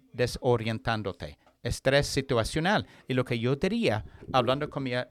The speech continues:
abuela durante la pandemia, y ya desde aquel entonces ha pasado, pero me dijo,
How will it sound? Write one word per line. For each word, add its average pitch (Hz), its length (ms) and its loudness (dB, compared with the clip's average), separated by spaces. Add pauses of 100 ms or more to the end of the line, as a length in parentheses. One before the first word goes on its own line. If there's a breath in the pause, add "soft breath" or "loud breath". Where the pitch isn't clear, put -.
(140)
abuela 131 800 -4 (420)
durante 120 840 -4 (460)
la 127 240 -2
pandemia, 120 560 -2 (440 loud breath)
y 117 140 -2
ya 127 380 6
desde 123 340 2
aquel 127 280 0
entonces 123 400 0
ha 110 100 2
pasado, 113 580 0 (140)
pero 110 180 0
me 107 140 -6
dijo, 117 300 -4